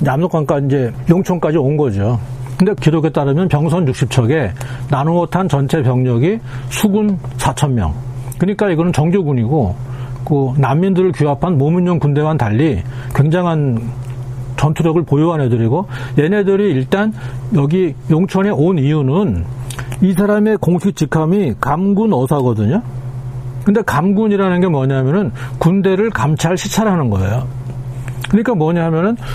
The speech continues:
이 북경에서도 지금 우리가 요동을 빼앗겨서 참 위기에 처했는데,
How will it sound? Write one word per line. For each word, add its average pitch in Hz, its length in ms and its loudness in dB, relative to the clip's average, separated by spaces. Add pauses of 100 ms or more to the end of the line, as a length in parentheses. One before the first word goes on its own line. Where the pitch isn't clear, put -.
(120)
이 185 60 2
북경에서도 170 840 0 (360)
지금 196 360 2
우리가 170 420 2
요동을 180 360 2
빼앗겨서 143 920 0
참 143 160 0
위기에 180 320 0
처했는데, 147 720 0